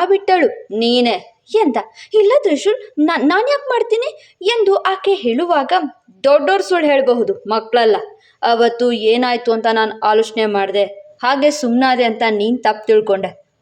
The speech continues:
ಆದ್ರೆ ನಾನು ಆ ಲ್ಯಾಬ್ ಮಕ್ಳನ್ನ ವಿಚಾರಿಸ್ದೆ, ಯಾರೂ ಏನೂ ಹೇಳಲಿಲ್ಲ. ಆದ್ರೆ ಒಂದು ಮಗು ಎಲ್ಲ ಹೇಳ್ತು.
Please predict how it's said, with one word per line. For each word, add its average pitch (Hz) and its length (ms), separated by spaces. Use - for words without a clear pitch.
ಆದ್ರೆ 214 300
ನಾನು 208 580
ಆ 214 120
ಲ್ಯಾಬ್ 214 460
ಮಕ್ಳನ್ನ 214 400
ವಿಚಾರಿಸ್ದೆ, 202 760
ಯಾರೂ 233 560
ಏನೂ 220 240
ಹೇಳಲಿಲ್ಲ. 233 420
ಆದ್ರೆ 208 500
ಒಂದು 240 320
ಮಗು 214 580
ಎಲ್ಲ 214 320
ಹೇಳ್ತು. 190 500